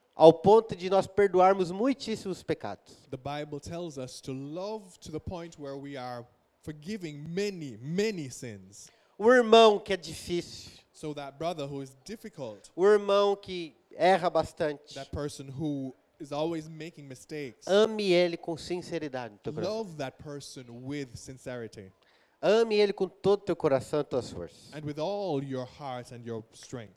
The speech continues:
Speaker 1: Ore por ele.
Speaker 2: Pray for that person.
Speaker 1: Né? Abençoe a vida dele.
Speaker 2: And bless their lives.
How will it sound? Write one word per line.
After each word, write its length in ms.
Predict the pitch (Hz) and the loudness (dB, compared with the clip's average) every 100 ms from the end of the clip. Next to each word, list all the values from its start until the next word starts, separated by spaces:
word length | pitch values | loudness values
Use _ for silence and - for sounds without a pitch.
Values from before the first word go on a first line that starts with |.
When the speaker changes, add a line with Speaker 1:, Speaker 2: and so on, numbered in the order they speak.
| - | -2
Speaker 1:
Ore 260 | 165 202 196 | 4 4 2
por 200 | - 147 | -4 -6
ele. 200 | 143 117 - _ _ _ _ | -6 -10 -20 _ _ _ _
Speaker 2:
Pray 260 | - 185 226 | -10 -8 -8
for 120 | 180 | -8
that 160 | 123 - | -8 -10
person. 360 | 120 107 - 98 107 _ _ - | -12 -12 -16 -20 _ _ _ -10
Speaker 1:
Né? 260 | 131 143 _ | -8 -8 _
Abençoe 640 | 151 151 180 - 190 196 | -8 -2 -2 0 2 2
a 40 | 170 | 2
vida 240 | 156 147 | -2 -8
dele. 300 | 139 131 107 _ 143 | -6 -6 -8 _ -20
Speaker 2:
And 40 | |
bless 340 | 147 160 190 - | -12 -10 -10 -8
their 160 | 147 | -8
lives. 560 | 143 135 107 101 - | -8 -10 -14 -20 -20